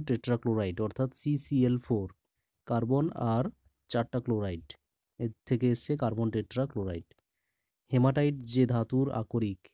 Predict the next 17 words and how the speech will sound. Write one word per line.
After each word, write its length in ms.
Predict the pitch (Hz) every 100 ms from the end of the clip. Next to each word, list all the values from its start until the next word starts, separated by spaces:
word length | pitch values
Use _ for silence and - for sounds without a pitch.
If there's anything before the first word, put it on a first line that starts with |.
| _ _ -
হেমাটাইট 380 | 120 117 131 127
কার 220 | - 123
আকরিক? 380 | 123 131 131 185 - _ _ -
এটা 160 | - 117
হচ্ছে 220 | 113 -
লোহা। 320 | 131 117 110 101 - _ _ _ _ _ _ _ _ _ _ _
তারপর 380 | 120 117 131 127 135 131 _ _ _
একের 280 | 113 117 123
পাঁচ, 320 | 139 123 127 - - - - - _
আয়তন 360 | - 117 117 135
পরিমাপের 480 | 127 131 123 123 131
একক 260 | 117 - 120
কি? 240 | - 131 165 _ _ _ _ -
আয়তন 300 | 113 113 131
পরিমাপের 580 | 127 127 120 113 113 120
একক 300 | 117 107 120
হচ্ছে 300 | 117 - -